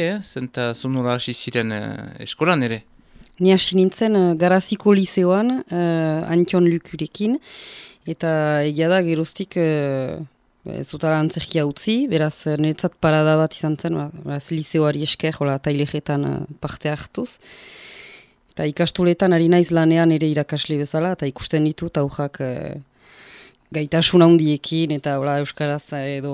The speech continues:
Speaker 2: frantsesez, eh, antzerkian aritzeko. Eta domaia atsemaiten dut, ez, eh,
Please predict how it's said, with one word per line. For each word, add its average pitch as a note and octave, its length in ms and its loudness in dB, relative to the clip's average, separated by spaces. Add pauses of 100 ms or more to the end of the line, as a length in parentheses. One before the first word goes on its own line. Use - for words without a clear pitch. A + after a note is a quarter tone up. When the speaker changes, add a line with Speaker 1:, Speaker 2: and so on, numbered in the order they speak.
(160)
Speaker 2:
frantsesez, C#3+ 460 -6 (100)
eh, - 540 -8 (180)
antzerkian D3+ 640 -2
aritzeko. D3+ 460 -4 (560)
Eta D#3+ 120 -2
domaia E3 380 2
atsemaiten D#3+ 480 2
dut, E3+ 160 -2
ez, D3 240 0
eh, C3 160 2